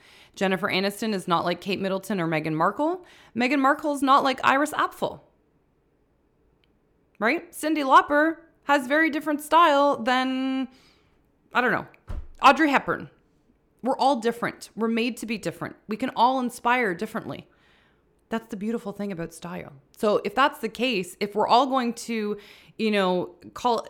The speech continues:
different people and different styles style icons, it really comes down to the fact that they owned what they like, and different people will resonate with that.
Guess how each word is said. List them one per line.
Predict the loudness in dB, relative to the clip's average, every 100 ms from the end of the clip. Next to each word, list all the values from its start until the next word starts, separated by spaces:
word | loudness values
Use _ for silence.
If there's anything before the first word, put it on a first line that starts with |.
| -6
different | -6 -4 -6
people | -6 -4 -4
and | -2
different | -4 -6
styles | -4 -2 -2 -2 -6
style | -2 2 2 2
icons, | 0 0 -2 -4 -4 -2 -4
it | -2
really | -2 0 0 0
comes | 0 0
down | 0 -2
to | -4
the | -4
fact | -2 -2 -6
that | -4
they | -4 -2
owned | 0 2 0 -4 -6 -6
what | -4 -4 -2
they | -2
like, | 0 0 0 -2
and | -4 -2
different | -2 -4 -4
people | -4 2 2 2
will | 2
resonate | 0 -2 -4 -4
with | -6
that. | -8